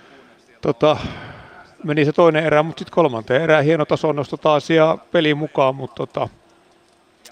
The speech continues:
mut vielä se maltti sit siinä, kun oltiin ko-, kolme kaksi tilanteessa, et, et oltais vielä,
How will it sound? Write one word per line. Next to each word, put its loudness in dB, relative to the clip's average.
mut -8
vielä 4
se 2
maltti 0
sit -10
siinä, -4
kun -2
oltiin -2
ko-, -6
kolme 2
kaksi -4
tilanteessa, -4
et, -8
et -10
oltais -8
vielä, -2